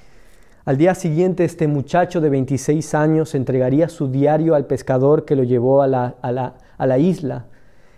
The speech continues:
El pescador que más tarde vería a varios de los hombres de la tribu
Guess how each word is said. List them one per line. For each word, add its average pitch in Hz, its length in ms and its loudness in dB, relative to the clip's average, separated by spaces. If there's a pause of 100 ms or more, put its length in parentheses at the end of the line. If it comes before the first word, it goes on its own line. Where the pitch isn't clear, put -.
El 139 160 0
pescador 185 720 4
que 156 140 -2
más 170 400 0
tarde 123 520 2 (340)
vería 160 880 0 (340)
a 123 340 -2
varios 156 540 0
de 139 100 0
los 131 260 -2
hombres 160 440 0
de 139 80 0
la 127 180 -2
tribu 117 440 -2